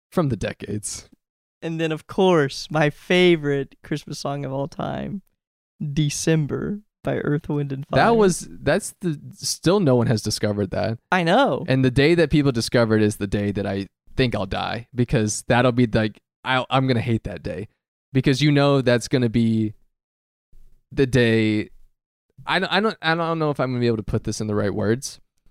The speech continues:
Speaker 1: When you know something and you love it,
Speaker 2: Mm.
Speaker 1: and then other people discover it,
Speaker 2: And
Speaker 1: and
Speaker 2: they
Speaker 1: o-
Speaker 2: just latch on to it.
Speaker 1: and yeah, and then it becomes, like, the thing.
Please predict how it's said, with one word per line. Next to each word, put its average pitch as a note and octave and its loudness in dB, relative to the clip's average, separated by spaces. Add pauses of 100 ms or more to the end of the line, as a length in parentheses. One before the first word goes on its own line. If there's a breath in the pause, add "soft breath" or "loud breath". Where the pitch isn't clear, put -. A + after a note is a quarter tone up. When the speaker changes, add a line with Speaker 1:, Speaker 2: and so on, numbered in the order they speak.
(220)
Speaker 1:
When C#3 0
you F3+ 2
know D#3 4
something G3 -2 (1200)
and C3+ 2
you B2 6
love G#2 2
it, - 0 (300)
Speaker 2:
Mm. C#3+ -4
Speaker 1:
and B2+ 0
then A#2+ 2
other A#2+ 2
people E3+ -2
discover E3+ 0
it, G3 0
Speaker 2:
And F3 -2
Speaker 1:
and - 2
Speaker 2:
they - -6
Speaker 1:
o- - -6
Speaker 2:
just - -10 (100)
latch - -12
on - -16
to - -18
it. - -20 (400)
Speaker 1:
and A#2+ 0
yeah, G#2 0
and B2+ 2
then D3 4
it C3+ 2
becomes, B2 0
like, G#2 -4
the A2 -4
thing. B2 -2